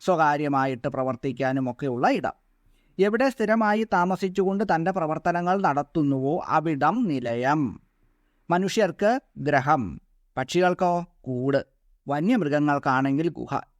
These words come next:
ഇഴജന്തുക്കൾക്കാണെങ്കിലോ മാളം എന്നിവ പോലെയാണ് ഹ്രീങ്കാരം അമ്മയ്ക്ക്. ഹ്രീങ്കാരത്തെ അമ്മയുടെ വാസസ്ഥാനമായിട്ടാണ് ഇവിടെ കൽപ്പിച്ചിട്ടുള്ളത്. ഓം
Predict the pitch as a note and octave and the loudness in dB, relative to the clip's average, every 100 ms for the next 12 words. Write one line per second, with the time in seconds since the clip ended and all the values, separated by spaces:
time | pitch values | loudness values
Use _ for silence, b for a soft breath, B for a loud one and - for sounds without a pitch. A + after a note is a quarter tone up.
0 | - B2+ C#3+ E3 E3 F3 E3+ E3 D#3 D#3+ | -8 -2 0 0 0 0 0 2 0 0
1 | D#3 D#3 D3+ - A#2+ A#2 C3 A#2+ - - | 0 -2 -4 -4 -2 2 2 0 -4 -2
2 | G#3+ F3 C#3+ B2 D#3 E3+ B2+ B2+ C3+ G#2 | 0 2 0 0 -2 -2 -4 -2 -2 -2
3 | G#2+ - - _ _ _ _ _ _ _ | -4 -6 -8 _ _ _ _ _ _ _
4 | - E3+ D#3+ C3+ A#2+ B2+ - C3+ A#2+ A#2 | 0 2 2 2 0 -2 -6 -2 -2 -2
5 | A#2 A#2+ - _ _ _ _ _ D#3+ D3+ | -4 -8 -8 _ _ _ _ _ 0 2
6 | D3+ C#3+ C#3 C#3 C3+ F3 A#3+ - C3+ D3+ | 4 4 2 0 -2 0 -2 -2 -2 0
7 | F#3+ A3 D3+ E3 D3+ C3+ F3 A3 - C#3 | 0 0 0 0 0 0 0 -4 -4 -2
8 | C3+ C3 B2 B2+ A#2+ A#2 C#3 G#3 _ C#3 | 0 -2 -2 -4 -2 -2 -2 -6 _ -4
9 | B2+ C#3+ - - E3 C#3+ B2 C3+ A#2+ A#2 | -2 -2 -2 -2 0 0 -2 -2 -2 -2
10 | B2 - _ _ _ _ D#3+ D#3 D3 C#3 | -2 -6 _ _ _ _ -2 0 0 0
11 | C#3 C#3 C#3+ | 0 -2 -4